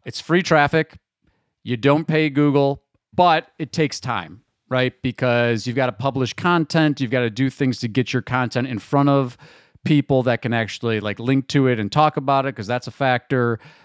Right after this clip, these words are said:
Uh, you gotta fix technical issues with your website. So that can take some time in some context. So usually the high level talking points are free traffic and it takes a lot of time.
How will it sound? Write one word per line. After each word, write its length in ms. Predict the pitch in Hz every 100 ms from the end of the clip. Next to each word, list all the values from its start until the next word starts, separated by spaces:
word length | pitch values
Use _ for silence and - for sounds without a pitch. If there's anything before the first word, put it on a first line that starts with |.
| _ -
Uh, 280 | 110 107 107
you 120 | 120
gotta 180 | 135 123
fix 720 | - 139 131 - - - - - _
technical 680 | 151 151 143 135 131 127 123 156
issues 400 | 127 - 127 110
with 200 | 117 110
your 120 | 101
website. 680 | 120 123 - 143 127 123 131 -
So 460 | - 127 113 107
that 220 | 104 120 -
can 120 | 123
take 220 | 127 123
some 220 | - 127
time 600 | 123 123 123 120 123 120
in 140 | - 123
some 280 | - 123 117
context. 600 | 120 123 117 123 117 - - -
So 160 | - 147
usually 580 | 147 170 233 240 196 196
the 120 | 151
high 140 | 151
level 220 | 160 151 139
talking 420 | 143 127 127 120
points 380 | 120 120 117 123
are 420 | 110 110 107 101 - _ _ _ _
free 400 | - 185 269 302 -
traffic 600 | - 240 233 240 226 - _
and 420 | 170 175 175 170
it 60 | 147
takes 240 | 151 143
a 60 | 127
lot 160 | 117 104
of 80 |
time. 280 | - 95 87